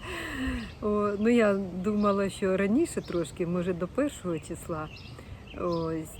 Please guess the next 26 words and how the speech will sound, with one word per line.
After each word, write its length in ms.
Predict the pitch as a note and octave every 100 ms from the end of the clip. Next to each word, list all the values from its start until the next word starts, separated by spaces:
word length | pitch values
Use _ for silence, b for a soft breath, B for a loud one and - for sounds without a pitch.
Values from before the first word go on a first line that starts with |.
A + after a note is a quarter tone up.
| -
тому 240 | F#3 F#3+
що 380 | F#3 - F3+ F3 - - - -
<clears throat> 400 | F3+ - - -
тут 140 | - -
приїжджають 880 | F#3 F3+ F3 D#3+ F3+ F3 E3 D3+ - - B B B
рідня, 720 | E3+ E3 F3 G3 B3 C4 B3+ - F3
Джона 300 | D3+ E3 D#3+ D3+
приїжджає 640 | - E3 D#3+ C#3+ E3+ E3 E3
третього. 580 | - F3 E3+ - D#3
Я 180 | E3 F3+
думала, 380 | E3+ F3+ F3+ E3+
може, 300 | E3+ F3+ F3
я 100 | F3
приїду, 880 | - F3+ G#3 A3 D4 A#3 A3 G#3+ G#3+
і 200 | G#3 E3
їм 280 | E3+ F3+ F3
буде 240 | F3 E3
більше 400 | D#3 E3+ - F3
місця. 600 | F3+ A3+ C4+ - A#3+ A3 G#3
Ну, 100 | F#3+
так 180 | G3+ -
получ-, 340 | G3 F#3+ - -
е, 140 | F3+ F3+ F3+ F3 F3+ -
получилось, 720 | F#3 F#3+ - A#3 G#3+ F3+ -
що 180 | F3 D#3+ -
п'ятого, 580 | F#3+ B3+ C4 B3 B3